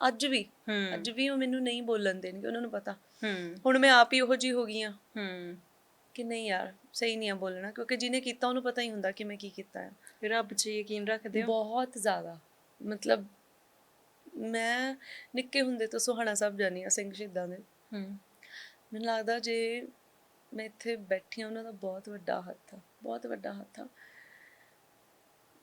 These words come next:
Speaker 1: ਮਾਪਿਆਂ ਦਾ ਹੁੰਦਾ ਆ, ਮੇਰੀ ਮਾਂ ਦੀਆਂ ਅਰਦਾਸਾਂ, ਮੇਰੇ ਪਿਓ ਦੀਆਂ ਅਰਦਾਸਾਂ। ਪਰ ਜਦੋਂ ਤੁਸੀਂ ਇੱਕ ਬਹੁਤ ਚੰਗਾ ਟਾਈਮ ਦੇਖਿਆ ਹੁੰਦਾ ਨਾ
Speaker 2: ਹੂੰ।
Speaker 1: ਫੈਮਿਲੀ ਦੇ ਵਿੱਚ ਫਾਈਨੈਂਸ਼ੀਅਲੀ,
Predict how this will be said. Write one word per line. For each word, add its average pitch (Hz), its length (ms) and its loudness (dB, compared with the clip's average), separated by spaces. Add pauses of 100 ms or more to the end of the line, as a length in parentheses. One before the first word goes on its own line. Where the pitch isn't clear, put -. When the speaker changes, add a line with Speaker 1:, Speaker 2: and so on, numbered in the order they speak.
(420)
Speaker 1:
ਮਾਪਿਆਂ 233 400 0
ਦਾ 233 100 0
ਹੁੰਦਾ 202 480 -2
ਆ, - 20 -6
ਮੇਰੀ 208 200 -4
ਮਾਂ 202 260 -2
ਦੀਆਂ 202 220 -4
ਅਰਦਾਸਾਂ, 190 560 -6
ਮੇਰੇ 190 160 -10
ਪਿਓ 196 300 -6
ਦੀਆਂ 196 260 -6
ਅਰਦਾਸਾਂ। 190 480 -8 (840)
ਪਰ 269 160 6 (380)
ਜਦੋਂ 247 260 2
ਤੁਸੀਂ 277 220 -2
ਇੱਕ 277 140 -14
ਬਹੁਤ 247 500 8
ਚੰਗਾ 254 380 6
ਟਾਈਮ 247 260 2
ਦੇਖਿਆ 226 320 2
ਹੁੰਦਾ 208 300 2
ਨਾ 240 120 -4
Speaker 2:
ਹੂੰ। 202 480 -4
Speaker 1:
ਫੈਮਿਲੀ 202 380 6
ਦੇ 196 100 -2
ਵਿੱਚ 190 200 -8
ਫਾਈਨੈਂਸ਼ੀਅਲੀ, 196 600 -4